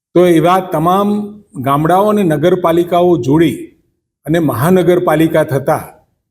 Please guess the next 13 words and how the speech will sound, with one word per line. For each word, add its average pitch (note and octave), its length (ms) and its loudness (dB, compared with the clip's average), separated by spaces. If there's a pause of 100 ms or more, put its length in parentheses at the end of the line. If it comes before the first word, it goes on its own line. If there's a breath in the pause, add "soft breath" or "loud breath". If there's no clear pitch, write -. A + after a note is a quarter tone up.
(440)
વધુ B2 280 2
સત્તા, D3 380 0
વધુ C3 300 -2
કાર્યક્ષમતાથી, D3 1200 -2 (320)
સુનિયોજિત D#3 800 2 (420)
આયોજનથી D3 920 0 (420)
એ E3 360 2
શહેરોનો D3+ 540 0
વિકાસ D3+ 400 -2
થાય. A2+ 180 -6 (840)
અને F#3 440 0
શહેરો D#3 500 2
એ G3 340 0